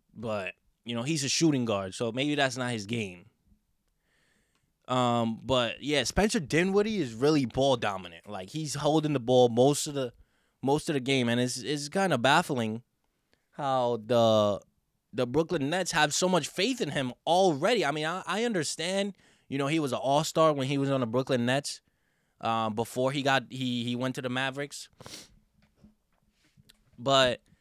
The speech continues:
I don't know, man. This guy, he,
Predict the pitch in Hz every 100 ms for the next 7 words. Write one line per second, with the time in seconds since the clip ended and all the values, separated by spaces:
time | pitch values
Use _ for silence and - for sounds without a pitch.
0 | _ _ _ _ _ 175 262 311 330 175
1 | 160 160 170 247 247 233 208 160 76 57
2 | - 143 139 131 175 107